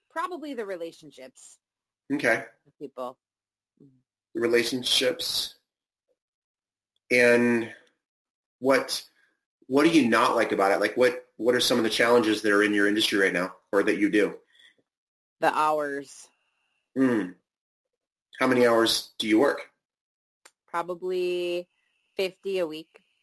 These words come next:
Speaker 2: You're kidding me.
Speaker 1: No.
Speaker 2: How many, how long have you been doing that many or more? Or was it, did you start off with more,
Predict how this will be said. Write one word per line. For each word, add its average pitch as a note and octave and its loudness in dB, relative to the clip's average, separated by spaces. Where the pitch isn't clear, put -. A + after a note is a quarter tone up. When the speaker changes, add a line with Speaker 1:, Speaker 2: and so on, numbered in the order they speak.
Speaker 2:
You're C3+ 2
kidding F3+ 2
me. F2 -4
Speaker 1:
No. C#3 -8
Speaker 2:
How D3+ 4
many, D#3+ 6
how C#3+ 2
long C#3+ 4
have C#3 0
you C3 4
been B2+ 2
doing A#2+ 0
that A#2+ 2
many A2+ 4
or G#2 2
more? G#2 2
Or G#2+ 2
was A2 4
it, - -2
did A2 -6
you B2 -2
start C3 2
off B2+ 4
with A#2+ 0
more, C3 4